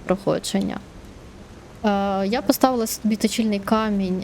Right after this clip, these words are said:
е, на ефективність блокування, взяла собі вогняну, вог-, вогняний абразив. Це про всяк випадок, але я не думаю, що я буду тут застосовувати всякі метальні предмети. Можливо,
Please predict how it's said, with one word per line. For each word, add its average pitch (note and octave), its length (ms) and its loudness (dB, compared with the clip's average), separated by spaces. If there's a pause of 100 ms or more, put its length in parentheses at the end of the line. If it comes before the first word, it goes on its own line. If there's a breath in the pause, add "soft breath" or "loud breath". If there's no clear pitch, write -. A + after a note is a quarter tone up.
е, G#3+ 80 4
на G3 680 2
ефективність G3+ 580 2
блокування, B3 960 0
взяла G3+ 380 0
собі G3+ 280 0
вогняну, F#3+ 880 0
вог-, F#3+ 200 0
вогняний F#3+ 440 2
абразив. G3 560 2 (720 loud breath)
Це E4 200 4 (140)
про A3+ 80 0
всяк A#3+ 380 -2
випадок, B3 480 4
але G#3+ 160 4
я G#3+ 60 0
не G#3 120 0
думаю, G3+ 280 0
що G3 140 0
я F#3 80 4
буду G3 240 0
тут F#3+ 180 2
застосовувати F#3+ 680 0
всякі F#3+ 340 0
метальні F#3+ 420 2
предмети. C4 500 2
Можливо, G3 520 2